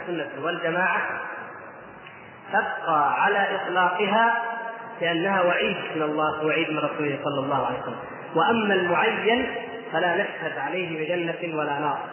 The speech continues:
المعين من، من القاتل أو المقتول لا نقول: "هذا في النار"، لكن الوعيد يبقى في حقه. ثم يوم القيامة هو داخل تحت مشيئة الله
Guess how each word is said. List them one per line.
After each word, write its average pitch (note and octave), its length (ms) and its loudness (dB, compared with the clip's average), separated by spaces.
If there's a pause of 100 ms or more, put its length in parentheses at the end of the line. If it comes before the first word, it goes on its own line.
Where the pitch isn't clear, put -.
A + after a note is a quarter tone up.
(160)
المعين D3+ 400 0
من، D#3+ 460 0
من D3+ 60 0
القاتل D3 680 0
أو D#3 80 4
المقتول D#3 460 0 (240)
لا G#3+ 120 4
نقول: F#3+ 280 0
"هذا E3 300 2
في D3+ 60 -4
النار"، D3+ 240 -2 (140)
لكن G3 320 0
الوعيد F3 420 0 (360)
يبقى F3+ 420 -2
في C#3+ 60 -4
حقه. - 320 -8 (480)
ثم B3 260 6
يوم A3 260 4
القيامة A#3 500 4 (500)
هو F#3 180 0
داخل A3+ 580 2 (380)
تحت - 260 -4
مشيئة E3+ 460 -4
الله C3+ 200 -6